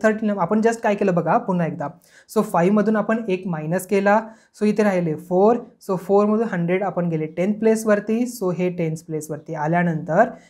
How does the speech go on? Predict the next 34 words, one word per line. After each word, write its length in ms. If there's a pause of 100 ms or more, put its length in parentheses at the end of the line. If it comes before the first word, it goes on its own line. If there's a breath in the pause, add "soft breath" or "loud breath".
(120)
इथे 140
किती 220
राहिले? 440 (280)
इथे 200
आले 600 (120)
हंड्रेड. 420 (120)
So 140
हंड्रेड 420 (120)
प्लस 460 (260)
हे 260
थ्री 180
म्हणजे 240 (100)
थर्टी. 480 (240 loud breath)
So 80
हे 160
हंड्रेड 440 (120)
थर्टी, 320
वन 380
थ्री 240
झिरो. 520 (300 loud breath)
So 80
आता 140
ह्याच्या 220
मला 120
आपला 140
टीमध्ये 460
काउंट 280
करायचं 300
आहे. 100
वन 240
थर्टी 220
म्हणजेच 460
थर्टीन 400
टी, 380